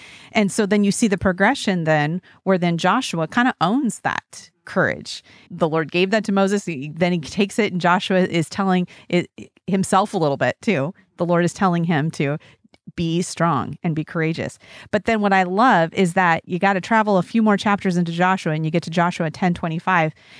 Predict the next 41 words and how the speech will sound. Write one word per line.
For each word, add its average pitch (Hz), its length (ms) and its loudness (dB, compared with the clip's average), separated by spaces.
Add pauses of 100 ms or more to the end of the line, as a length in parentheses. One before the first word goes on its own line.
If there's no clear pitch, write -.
(140)
and 185 160 2
then 160 180 2
Joshua 190 600 0
owns 165 240 2
it 160 200 -2
to - 80 -10
the 151 80 -4
people. - 460 -10 (120)
And 175 120 2
he 170 140 2
says, 156 560 0
Joshua 170 320 0
says 160 240 -2
to 165 100 -4
them, 156 260 0 (360)
"Do 196 240 4
not 214 220 4
be 180 140 2
afraid 156 520 -2
or 175 120 2
be 156 180 -4
dismayed. 151 560 0 (200)
Be 175 100 4
strong 147 560 0 (140)
and 151 100 0
courageous, - 580 -4
for 151 200 0
thus 165 400 0
the 233 120 0
Lord 160 460 2
will 170 80 0
do 156 180 0
all 160 300 2
your 170 180 -2
enemies 147 440 0
against 147 340 -2
whom 147 160 -6
you 147 120 -2
fight." - 260 -2 (340)
So 233 320 2 (400)
it's - 380 0